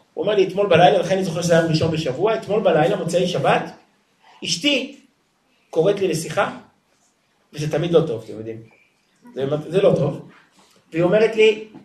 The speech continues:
"שכרתי דירה חצי קילומטר מאיתנו, כדי להיות מספיק קרובה לילדים ומספיק רחוקה ממך." ואני חושב על הילדים שעזבו בית, ועזבו סביבה, ועזבו בתי ספר, ועזבו גנים, ועזבו חברים,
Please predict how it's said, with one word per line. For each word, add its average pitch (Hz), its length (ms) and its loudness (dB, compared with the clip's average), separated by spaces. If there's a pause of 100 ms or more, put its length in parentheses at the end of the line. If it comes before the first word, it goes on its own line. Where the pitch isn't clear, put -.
(200)
"שכרתי 202 540 0
דירה 175 260 0
חצי 170 320 -8
קילומטר 165 460 -4
מאיתנו, 135 460 -6 (840)
כדי 165 220 0
להיות 214 240 2
מספיק 208 300 -8
קרובה 180 280 2
לילדים 170 400 2
ומספיק 185 340 -6
רחוקה 147 300 -10
ממך." 117 280 -14 (2000)
ואני 143 200 0
חושב 170 300 -6
על 156 80 0
הילדים 139 460 -2 (760)
שעזבו 127 460 -6
בית, 185 260 2 (840)
ועזבו 131 380 -4
סביבה, 185 480 0
ועזבו 123 320 -4
בתי 202 240 -2
ספר, 165 420 -6
ועזבו 131 300 -8
גנים, 175 340 -4
ועזבו 170 280 -8
חברים, 175 500 -6